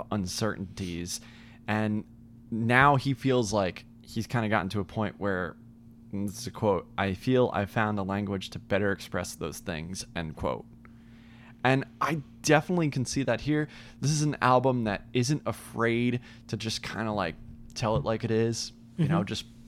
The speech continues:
Speaker 1: he could be very, very blunt with his lyrics too as well. Like, he's not gonna try and play around or try and, you know, try and make things more intricate. No, this is, this is how I feel, and you're gonna get a face full of it.
Speaker 2: Yeah,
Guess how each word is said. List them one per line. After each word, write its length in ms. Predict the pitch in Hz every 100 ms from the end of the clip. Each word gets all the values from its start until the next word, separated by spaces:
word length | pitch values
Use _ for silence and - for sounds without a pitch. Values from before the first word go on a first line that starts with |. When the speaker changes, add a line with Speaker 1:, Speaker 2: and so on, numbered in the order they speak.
| -
Speaker 1:
he 120 | 117
could 140 | 110
be 80 | 98
very, 360 | 95 113 110 120
very 220 | 117 117
blunt 400 | 107 107 104 110 - -
with 100 | 110
his 220 | 113 98 113
lyrics 400 | 107 101 - -
too 240 | - 104
as 120 | 95 -
well. 340 | 98 104 110 - - - -
Like, 100 | -
he's 160 | 92 110
not 160 | 101
gonna 120 | 107 98
try 280 | - 104
and 280 | 101 98 92
play 260 | - - 110
around 720 | 101 101 101 101 104 104 101
or 80 | 90
try 300 | - 101 95
and, 180 | 90 92 - - - -
you 80 |
know, 160 | 90 85 - - - - - - - - - - -
try 240 | - - 123
and 160 | 113
make 200 | 107 113
things 460 | - 120 110 107 101
more 420 | 107 104 98 92 -
intricate. 560 | 131 120 - - 120 101 - - -
No, 300 | 117 120 131
this 200 | 117 117
is, 80 | - -
this 160 | 143 147
is 100 | 127
how 160 | 131
I 80 | 117
feel, 560 | 98 117 120 110 101 -
and 220 | 104 101
you're 180 | 98 113
gonna 200 | 117 107
get 120 | 95
a 60 | -
face 400 | - - 98 -
full 220 | - 104 -
of 100 | -
it. 160 | - - 143
Speaker 2:
Yeah, 260 | 123 107